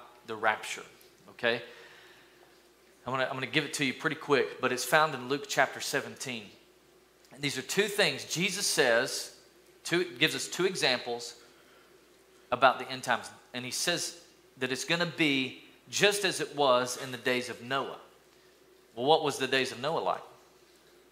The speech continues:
Wicked, violent, a world in rebellion against God, right?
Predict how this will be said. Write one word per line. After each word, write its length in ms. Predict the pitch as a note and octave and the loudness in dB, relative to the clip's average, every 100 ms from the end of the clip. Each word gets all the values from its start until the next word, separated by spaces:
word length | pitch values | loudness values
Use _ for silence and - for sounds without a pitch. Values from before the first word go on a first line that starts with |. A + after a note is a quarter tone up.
| _ _ - | _ _ -6
Wicked, 300 | A#2+ A#2+ D3+ - - - - - - - - - - | -4 -4 -8 -12 -20 -20 -20 -20 -20 -20 -20 -8 0
violent, 340 | G#2 A#2 A#2+ - - - - - _ - | 2 2 -2 -12 -20 -20 -20 -20 _ -6
a 60 | G#2+ | -4
world 380 | G#2+ A#2+ C3 - | 0 0 0 -2
in 140 | C3 | -4
rebellion 500 | B2+ B2 A2+ G2+ F#2+ G2 | -4 0 0 -2 -6 -12
against 340 | A2 A2 - | -8 -8 -4
God, 240 | - F#2 E2 - - - - | -2 -2 -2 -10 -20 -16 6
right? 240 | A2 D#3+ | 8 8